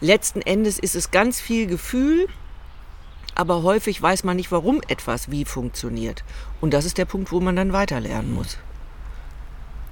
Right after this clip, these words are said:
Also es ist wirklich, es gibt ja Milchhygieniker,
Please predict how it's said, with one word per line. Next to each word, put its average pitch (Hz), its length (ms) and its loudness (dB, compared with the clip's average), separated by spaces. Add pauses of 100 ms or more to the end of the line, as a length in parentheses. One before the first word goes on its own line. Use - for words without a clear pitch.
(500)
Also 147 180 2
es 139 140 2
ist - 40 -4
wirklich, 156 300 2
es - 160 -4
gibt 185 180 0
ja 156 140 6
Milchhygieniker, 170 920 2